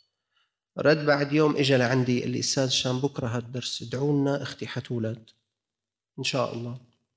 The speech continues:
رد يوم الدرس الصبح بعت لي رسالة إنه، أو حكى معي إنه: "أستاذ، شان أختي بدها تولد، ادعوا لنا."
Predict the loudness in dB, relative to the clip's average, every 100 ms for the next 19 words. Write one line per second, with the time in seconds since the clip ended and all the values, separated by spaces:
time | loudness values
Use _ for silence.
0 | _ -20 _ _ 0 0 4 4 6 4
1 | 2 0 2 2 2 0 0 0 -2 -2
2 | -4 -4 -2 -2 -2 -4 -4 -4 -4 -2
3 | -2 -2 -4 -6 -4 0 2 2 0 -2
4 | -2 -2 0 0 -2 -4 -4 -6 -4 -6
5 | -6 -6 -6 -8 -8 -6 -4 -2 -4